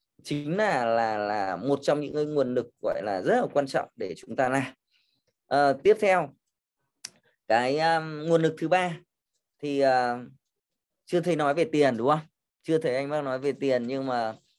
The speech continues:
tiền, tiền mà tôi phải đặt vào cuối cùng thì đó là với bất động sản với tôi nó không phải là vấn đề quan trọng nhất. Ờm, tiếp là nhân lực đội nhóm và nhà đầu tư,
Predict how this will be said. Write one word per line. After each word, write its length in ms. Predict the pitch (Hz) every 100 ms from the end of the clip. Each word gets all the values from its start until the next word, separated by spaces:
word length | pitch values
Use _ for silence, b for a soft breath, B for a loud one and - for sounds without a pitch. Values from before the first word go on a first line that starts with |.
| _
tiền, 420 | - 147 135 123 117
tiền 260 | 151 147
mà 160 | 131 117 113
tôi 320 | 143 147 139
phải 140 | 135 110
đặt 160 | 104 -
vào 300 | 117 113 107
cuối 240 | - 156 -
cùng 260 | 190 139 113 -
thì 260 | 120 117 107
đó 400 | 104 104 120 156
là 280 | 165 131 107
với 180 | 131
bất 100 | 160 226
động 120 | 233
sản 340 | - 131 -
với 140 | 120 120
tôi 320 | 151 151 139 123 117
nó 180 | 117 120
không 180 | 165
phải 140 | 160 107
là 100 | 95
vấn 200 | 87 123
đề 120 | 139
quan 200 | 131 131
trọng 180 | - -
nhất. 160 | 151 190 _ _ _ _ _
Ờm, 640 | - 123 123 123 120 120 123 _ _ _ _ -
tiếp 160 | 202 - -
là 320 | - 131 123 120
nhân 280 | 156 180
lực 180 | 170 -
đội 240 | 151 135 127
nhóm 340 | 127 117 143
và 100 | 160
nhà 200 | 135 123
đầu 140 | 123 120
tư, 200 | 170 165